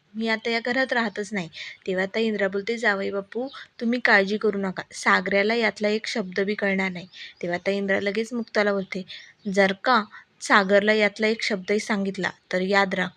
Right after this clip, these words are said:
तुला सोडणार नाही आहे, सांगून ठेवते. चला आतमध्ये." असे म्हणून आता लगेच कार्तिक मुक्ताकडे बघून हसत असतो, कारण आता सागरला सांगणार नाही हा त्याचा प्लॅनच असतो. तर आता मुक्ता मात्र तिथेच विचारात गोंधळून गेलेली असते.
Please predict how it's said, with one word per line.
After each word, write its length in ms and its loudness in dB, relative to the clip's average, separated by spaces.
तुला 180 0
सोडणार 480 2
नाही 220 0
आहे, 100 -4
सांगून 440 2
ठेवते. 340 -2
चला 220 6
आतमध्ये." 480 2
असे 260 -4
म्हणून 260 0
आता 220 -2
लगेच 360 -2
कार्तिक 560 0
मुक्ताकडे 520 2
बघून 300 0
हसत 280 -4
असतो, 280 -6
कारण 300 -4
आता 180 -10
सागरला 560 -2
सांगणार 440 -2
नाही 260 -4
हा 120 -4
त्याचा 220 -4
प्लॅनच 460 -4
असतो. 260 -10
तर 80 -2
आता 220 -2
मुक्ता 400 -4
मात्र 380 -4
तिथेच 300 -4
विचारात 500 -2
गोंधळून 440 -2
गेलेली 300 -2
असते. 260 -8